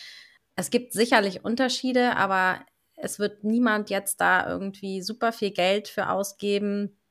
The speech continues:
einfach nur, damit's den Tieren gut geht. Also das kann ich mir einfach nicht vorstellen. Und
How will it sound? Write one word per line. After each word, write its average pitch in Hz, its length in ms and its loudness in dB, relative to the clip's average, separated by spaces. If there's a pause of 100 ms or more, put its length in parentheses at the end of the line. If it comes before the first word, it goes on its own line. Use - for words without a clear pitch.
(240)
einfach 156 380 0
nur, 185 160 0
damit's 175 340 -2
den 170 160 -4
Tieren 175 320 -4
gut 196 240 -10
geht. 233 400 0
Also 175 200 0
das 170 340 -12 (520)
kann - 200 0
ich 240 160 -2
mir 196 100 -2
einfach 190 280 -4
nicht 170 120 -14
vorstellen. 226 800 -2 (600)
Und 247 540 6